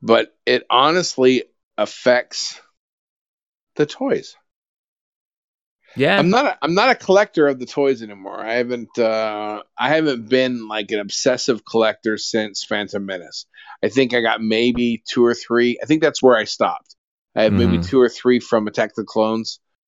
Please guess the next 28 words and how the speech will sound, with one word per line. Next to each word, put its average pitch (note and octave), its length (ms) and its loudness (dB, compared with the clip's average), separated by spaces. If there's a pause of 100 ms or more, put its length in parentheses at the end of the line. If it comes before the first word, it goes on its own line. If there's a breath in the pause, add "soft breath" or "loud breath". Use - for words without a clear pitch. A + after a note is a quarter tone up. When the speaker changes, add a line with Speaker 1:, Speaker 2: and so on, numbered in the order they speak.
(160)
Speaker 1:
Uh, G2+ 560 0
I've G#2+ 200 -2
bought, A2 340 2 (140)
you A2+ 120 -6
know, G2 300 -8 (140)
a F#2+ 60 -4
figure B2+ 420 2
here A#2 600 -4
or G#2+ 140 2
there G#2 320 2
randomly. G2+ 760 -6 (580)
Speaker 2:
Yeah. F#2+ 280 2
Speaker 1:
Uh, F#2+ 60 -6
but, G2+ 180 -12 (260)
but A2+ 200 2
maybe B2 580 4
since - 640 0 (100)
Attack A#2 340 0
of - 20 -20
the A2+ 80 -16
Clones, A#2 400 -2 (100)
I G2 80 -2
might G2 300 -2
have G#2 160 -2 (500)
purchased - 540 -4 (840)
ten A#2+ 320 0
figures A2+ 380 -2
total, A#2 400 4